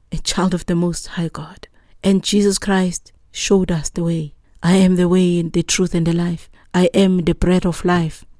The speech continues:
I am the resurrection and the life." And all of these words, all of these names that he called himself by, he became, he was. He said, "Before Abraham was, I am." And he still "I am" even today,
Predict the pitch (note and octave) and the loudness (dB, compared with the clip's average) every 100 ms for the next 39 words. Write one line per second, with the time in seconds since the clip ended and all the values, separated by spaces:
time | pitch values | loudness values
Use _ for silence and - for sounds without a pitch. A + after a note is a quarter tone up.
0 | _ _ _ - F#3+ - G3 F#3 F3 E3+ | _ _ _ 0 2 4 4 4 2 0
1 | F3+ E3 F#3+ F#3+ - F3 E3+ E3 E3 E3+ | 0 0 -2 -2 -2 0 0 0 0 0
2 | E3 D3+ - - - F#3+ G3 - A#3+ B3+ | -2 -6 -16 -20 0 4 4 6 4 4
3 | A3 F3+ F3 F#3 F3+ E3 - - _ _ | 2 0 0 0 0 0 -4 -16 _ _
4 | - A3+ A#3+ A3+ G3+ - F3+ E3 D#3 - | 2 4 4 4 -2 0 0 0 -4 -6
5 | F3 E3+ F3+ - - G3 F3 E3+ F#3 E3+ | -6 -4 -6 -4 -2 0 -2 -2 -4 -4
6 | - D#3+ D3 C3+ _ - - F3 - F#3+ | -4 -4 -4 -10 _ -8 -4 -4 -2 -2
7 | F3 D3 - - - - G3 F#3 E3 D3+ | -2 -6 -14 -20 -8 0 2 2 0 -4
8 | - - _ _ F#3+ E3+ F#3 F3+ E3 - | -10 -16 _ _ -2 0 2 0 -2 -10
9 | - _ - F3 - A3 A3 G3+ F#3+ F3 | -20 _ -2 0 4 4 4 0 0 0
10 | D#3 F3 E3+ E3 D#3+ D3+ - - - - | -2 -2 -2 -4 -4 -6 -10 -16 -20 -12
11 | - E3+ - F3 D#3 C#3+ - - G3 F3+ | -6 -6 -4 -4 -4 -6 -6 2 4 4
12 | F#3+ - G#3+ G3+ F#3 F3 F3+ G#3 F#3 D#3+ | 2 2 4 4 4 0 2 2 2 0
13 | - D#3+ D#3+ D3+ - - E3+ D3 | -4 -4 -4 -6 -8 -6 -4 -4